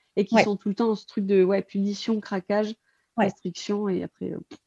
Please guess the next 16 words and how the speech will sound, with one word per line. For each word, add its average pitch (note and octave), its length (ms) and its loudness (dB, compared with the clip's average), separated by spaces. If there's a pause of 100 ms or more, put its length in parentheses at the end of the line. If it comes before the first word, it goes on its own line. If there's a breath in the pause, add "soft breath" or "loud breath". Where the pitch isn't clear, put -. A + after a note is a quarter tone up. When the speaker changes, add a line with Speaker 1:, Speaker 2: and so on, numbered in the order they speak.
(960 loud breath)
Speaker 2:
Eh G#3+ 60 0
ben, G3 500 2
pour G#3 120 0
moi, A#3 120 6
c'est C4+ 140 -4
plutôt B3 260 0
ça, G#3 300 -4 (140)
en F3 40 -14
fait. F3 340 -12
Speaker 1:
Ok. G#3+ 200 -6 (360)
Speaker 2:
C'est A3 80 -4
plutôt A#3 240 0
de A3 120 6
ça G#3+ 300 0 (120)
qu'il G3+ 100 -10
s'agit. F#3+ 500 -2